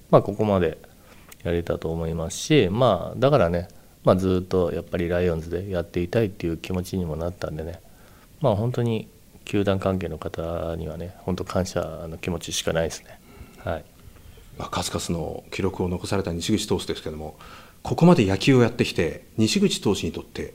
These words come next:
Speaker 2: 野球ってのはどういうものですか？
Speaker 1: うーん、まあ、やっぱり小さい頃はね、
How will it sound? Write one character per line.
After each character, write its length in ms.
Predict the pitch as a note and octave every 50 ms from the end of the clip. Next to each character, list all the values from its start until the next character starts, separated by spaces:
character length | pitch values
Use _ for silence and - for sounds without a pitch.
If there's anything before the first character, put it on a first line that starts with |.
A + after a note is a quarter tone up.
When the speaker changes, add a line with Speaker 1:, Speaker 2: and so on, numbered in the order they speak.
| -
Speaker 2:
野 180 | G2 - - -
球 220 | - - - D3+ E3
っ 40 |
て 220 | D#3 D#3 - - D#3+
の 100 | A#2 F2
は 100 | D2 D2
ど 140 | - F#2 G2
う 60 | G#2
い 60 | F2
う 40 | D#2
も 100 | D2+ D#2
の 60 | D#2
で 80 | - -
す 100 | - -
か？ 100 | - - - - - - - - - - - - - - - - - - - -
Speaker 1:
う 40 | F#3
ー 800 | F3+ F#3 F#3 F#3 F3+ F3 F3 F3 E3+ E3+ E3 D#3+ D#3 D3+ C#3+ C3+ B2
ん、 60 | G#2+ - - - -
ま 160 | D#3+ E3+ G3
あ、 40 | F3+
や 100 | B2+ A2+
っ 60 | A2
ぱ 100 | - E3+
り 120 | D#3 B2+
小 280 | G#2 - - D3+ D#3+ F3
さ 140 | - - B3
い 60 | A3+
頃 220 | D#3+ C3+ A2 G2
は 100 | E2+ E2
ね、 260 | F2 G#2 G#2+ G2+ -